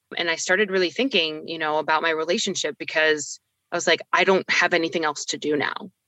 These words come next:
I started, it, it started, you know, amping back up where instead of it just being on a weekend thing,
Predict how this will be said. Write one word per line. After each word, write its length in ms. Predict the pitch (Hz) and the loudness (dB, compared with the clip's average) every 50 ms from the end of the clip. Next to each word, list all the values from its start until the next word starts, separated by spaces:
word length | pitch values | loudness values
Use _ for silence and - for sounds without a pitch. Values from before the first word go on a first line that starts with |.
| _ _ - | _ _ 0
I 100 | 190 190 | 0 0
started, 480 | 185 - - 196 196 196 196 190 185 - | 2 2 4 4 6 6 6 6 4 2
it, 140 | - 185 - - | 0 0 2 2
it 140 | 190 185 - | 2 2 4
started, 260 | 220 202 196 190 202 _ _ _ _ _ _ _ - | 4 4 4 2 0 _ _ _ _ _ _ _ -2
you 80 | 202 | 0
know, 100 | 190 170 | 0 2
amping 400 | - 180 185 185 180 190 180 175 | 2 2 2 2 4 2 2 2
back 220 | 185 170 165 151 - | 4 2 2 4 4
up 160 | 185 185 175 - | 2 2 2 0
where 360 | 180 180 170 170 165 165 165 | 2 4 6 6 6 6 6
instead 420 | 160 - 170 165 - - 185 175 180 | 4 0 -6 -8 -4 -2 0 0 0
of 120 | 175 160 | 0 0
it 120 | 165 160 - | -2 -2 -2
just 180 | 165 - - | -6 -8 -4
being 180 | - 170 170 170 | -2 0 0 0
on 100 | 160 156 | 0 0
a 40 | 147 | -2
weekend 380 | 151 160 170 202 202 208 202 | -4 -2 0 2 2 2 2
thing, 360 | 226 226 233 240 247 254 262 | 2 2 2 2 0 -2 -6